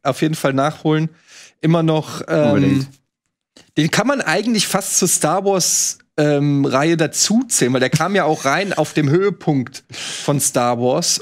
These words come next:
Speaker 1: und er hat irgendwie dem ganzen <laughs> Universum noch eine Facette dazugegeben. Ich hab den damals tatsächlich auch, äh, wie immer dann, äh, auf Video, als er dann auf Video rauskam, wahrscheinlich war das so ein oder zwei Jahre nach Release, hab ich den dann auch geguckt und geliebt,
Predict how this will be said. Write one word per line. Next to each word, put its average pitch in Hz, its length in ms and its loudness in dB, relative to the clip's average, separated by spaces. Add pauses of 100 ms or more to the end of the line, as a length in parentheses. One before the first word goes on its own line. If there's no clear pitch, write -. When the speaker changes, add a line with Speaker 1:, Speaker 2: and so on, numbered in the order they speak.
Speaker 1:
und 135 220 0
er 131 100 2
hat 170 220 -4
irgendwie 180 380 2
dem 147 300 0
ganzen 156 360 0
<laughs> - 140 0
Universum 180 640 2
noch - 300 -2 (360)
eine 160 100 2
Facette 180 480 0
dazugegeben. 170 1040 0 (500)
Ich 156 140 2
hab 220 140 -2
den 185 160 2
damals 180 420 0
tatsächlich 165 480 -2
auch, 151 380 -2
äh, 135 280 0
wie 143 120 2
immer 160 240 2
dann, 135 220 0
äh, 135 560 0 (100)
auf - 180 -4
Video, 165 460 2
als 123 160 -2
er 131 80 2
dann 127 80 0
auf 117 120 -2
Video 147 220 2
rauskam, 131 580 -2
wahrscheinlich 120 320 -2
war 117 80 0
das 120 120 -4
so 117 100 -4
ein 127 220 -2
oder 113 180 -2
zwei 120 240 -4
Jahre 120 300 -2
nach 110 260 -4
Release, 120 380 -6 (720)
hab 139 120 0
ich 139 100 -2
den 143 120 0
dann 135 120 2
auch 131 200 0
geguckt - 480 -6
und 143 260 -2
geliebt, 151 680 -2